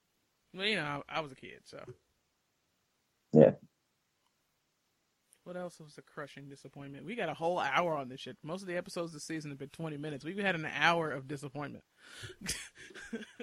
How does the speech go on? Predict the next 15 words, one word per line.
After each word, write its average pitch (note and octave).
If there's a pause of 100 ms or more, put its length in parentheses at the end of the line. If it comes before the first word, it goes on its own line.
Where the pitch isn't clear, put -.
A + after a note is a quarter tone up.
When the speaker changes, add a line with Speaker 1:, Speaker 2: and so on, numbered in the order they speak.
Speaker 1:
<laughs> A2+
Speaker 2:
<laughs> - (1300)
Speaker 1:
This D#3 (140)
sucks. - (800)
Thanks F3
for G3
listening F3+
to D3+
Salem. D3
I'm G#3
Hit. F#3+ (1080)
I'm F#3
Amber. E3+ (160)
Speaker 2:
I'm C3+
Tony. B2